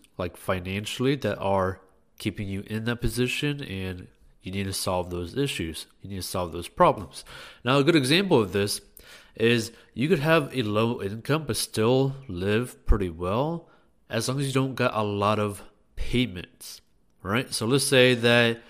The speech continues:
for some reason you're making, like, twenty thousand a year, but you have a car payment that's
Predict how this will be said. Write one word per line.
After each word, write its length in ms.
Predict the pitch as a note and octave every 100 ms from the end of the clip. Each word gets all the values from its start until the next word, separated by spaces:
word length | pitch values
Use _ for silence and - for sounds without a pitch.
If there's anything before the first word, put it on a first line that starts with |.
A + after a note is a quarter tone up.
| - -
for 160 | - A2
some 320 | - C3 A#2
reason 400 | A#2 A#2+ A#2+ A2+
you're 160 | G#2+ A2
making, 420 | G#2+ A2 A2 G#2
like, 200 | G#2 G2+
twenty 320 | - G#2+ G#2+
thousand 420 | F#2+ G#2 G#2 G2
a 60 | F#2
year, 500 | F#2 F#2 B2+ E3 E3 _ _ -
but 500 | G2+ F#2 A2+ A2+ G#2 - -
you 160 | - G#2+
have 240 | A2+ G#2
a 80 | G#2
car 400 | - - - A#2+
payment 640 | A#2 - A2 G#2 G#2 G#2 A2+
that's 560 | G2 F#2 - - -